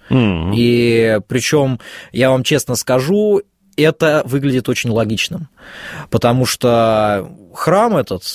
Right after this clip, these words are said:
Speaker 2: э, если вы внимательно посчитаете, посмотрите, он освещается при помощи шестнадцати окон.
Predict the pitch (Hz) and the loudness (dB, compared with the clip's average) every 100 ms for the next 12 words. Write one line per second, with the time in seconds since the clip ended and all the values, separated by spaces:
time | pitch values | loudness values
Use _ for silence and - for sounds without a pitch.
0 | - - - 113 101 98 98 107 120 - | -14 -14 -8 -2 0 2 2 2 2 0
1 | 107 104 95 127 127 110 - 98 92 - | 0 0 2 2 2 0 -2 -4 -2 -2
2 | - - - 123 107 - - 104 165 190 | 0 0 0 0 0 -4 -4 0 0 0
3 | 117 117 117 - 113 175 180 - - 107 | 0 0 0 0 2 2 2 -2 -6 0
4 | 151 160 - 143 - 131 135 127 123 - | 0 0 -2 -2 0 0 0 -2 -2 -4
5 | 127 104 - - | -2 -2 -4 -14